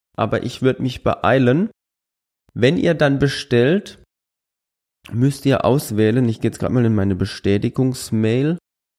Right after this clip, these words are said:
dass ihr startet, also rückwirkend, normal, ich glaub, man kann jetzt schon das Ap-, die April-Ausgabe wählen, aber wir wollen ja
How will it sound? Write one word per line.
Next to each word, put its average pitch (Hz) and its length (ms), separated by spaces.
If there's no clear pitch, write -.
dass 117 320
ihr 117 140
startet, 113 920
also 113 280
rückwirkend, 117 960
normal, 101 400
ich 123 100
glaub, 92 140
man 110 120
kann 107 200
jetzt 110 180
schon 120 220
das - 160
Ap-, - 320
die 110 120
April-Ausgabe 135 960
wählen, 135 340
aber 110 360
wir 107 180
wollen 120 360
ja 113 340